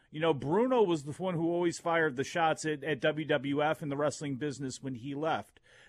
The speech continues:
This was worse than some of the other, uh, dramatics that they've had with people who have been on the outside. Again, you know, with the exception of, like, Randy Savage, which was quietly done,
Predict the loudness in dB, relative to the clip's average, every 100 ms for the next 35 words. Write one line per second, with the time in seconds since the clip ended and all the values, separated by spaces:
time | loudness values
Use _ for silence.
0 | -14 -4 -2 -2 -2 0 0 -4 -8 -2
1 | 2 2 0 -4 -4 -2 0 0 -2 0
2 | 2 2 2 0 -2 -4 -16 -20 -20 -16
3 | 0 4 4 4 -2 -2 0 2 4 4
4 | 4 0 0 0 2 -2 -2 0 2 0
5 | -4 -4 -6 -4 -2 0 0 -2 -2 -2
6 | -2 -2 -2 -2 0 0 0 -2 -2 0
7 | 2 -2 -4 -2 0 0 0 -4 -6 -4
8 | -4 -2 -2 -2 -2 -4 -2 -2 -2 -4
9 | -2 -2 -2 -4 -4 -2 -2 -2 -6 -8
10 | -8 -10 -4 0 0 0 -4 -4 -4 -4
11 | -8